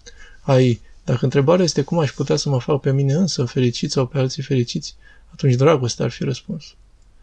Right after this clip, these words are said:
Elon Musk: „Dacă un tren ar urma să lovească două persoane, iar tu ai putea acționa o pârghie ca astfel numai unul să fie lovit, ce ai face?” A I: „Aș acționa pârghia.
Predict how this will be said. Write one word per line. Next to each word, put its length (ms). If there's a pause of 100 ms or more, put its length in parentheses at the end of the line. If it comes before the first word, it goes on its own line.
(200)
Elon 280
Musk: 300 (340)
„Dacă 200
un 120
tren 220
ar 100
urma 260
să 140
lovească 420
două 240
persoane, 560 (380)
iar 200
tu 100
ai 80
putea 240
acționa 320
o 100
pârghie 500
ca 200
astfel 320
numai 260
unul 220
să 120
fie 180
lovit, 280
ce 120
ai 60
face?” 340 (760)
A 140
I: 240 (140)
„Aș 220
acționa 320
pârghia. 480